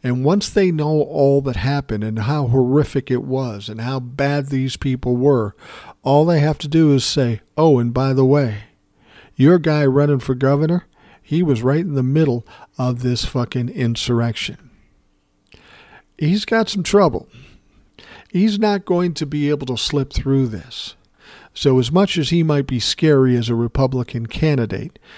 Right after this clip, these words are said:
because of his insurrectionist background and his extreme ideas,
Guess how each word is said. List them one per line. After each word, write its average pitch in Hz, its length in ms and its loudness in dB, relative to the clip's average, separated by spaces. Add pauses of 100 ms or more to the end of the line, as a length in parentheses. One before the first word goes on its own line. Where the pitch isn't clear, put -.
(240)
because 123 420 -2
of 107 100 0
his 107 260 -4 (100)
insurrectionist 120 960 0
background 113 600 -4
and 107 140 -4
his 107 160 -4
extreme 131 600 0
ideas, 113 800 -2